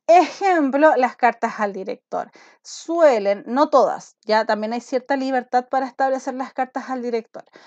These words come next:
pero es muy común que las cartas al director busquen formar opinión,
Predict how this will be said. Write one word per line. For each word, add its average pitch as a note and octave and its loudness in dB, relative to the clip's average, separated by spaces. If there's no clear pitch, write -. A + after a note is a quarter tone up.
pero C4+ 4
es A#3 -4
muy B3 -6
común A#3 -4
que A#3 -6
las A3+ -6
cartas B3+ -8
al C4 -4
director A#3 -4
busquen A#3+ -8
formar G3+ -6
opinión, G3+ -8